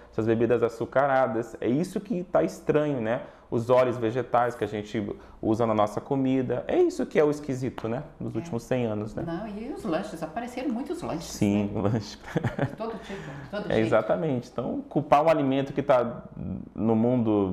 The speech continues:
Speaker 1: desde os primórdios, eu acho que não tem muito sentido, né?
Speaker 2: Verdade, concordo com você. É, menopausa, as mulheres, no caso, pra gente encerrar.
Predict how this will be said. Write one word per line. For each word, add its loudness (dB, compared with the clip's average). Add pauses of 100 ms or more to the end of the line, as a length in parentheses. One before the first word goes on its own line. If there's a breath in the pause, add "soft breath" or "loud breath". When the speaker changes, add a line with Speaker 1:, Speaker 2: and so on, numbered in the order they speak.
Speaker 1:
desde 2
os -4
primórdios, 2
eu 2
acho -2
que 0
não -2
tem -2
muito -2
sentido, -6
né? -6 (140)
Speaker 2:
Verdade, -16 (220)
concordo -6
com -12
você. -16 (680 loud breath)
É, -2 (200)
menopausa, -2 (260)
as -6
mulheres, -2
no -4
caso, -6
pra -2
gente -4
encerrar. -8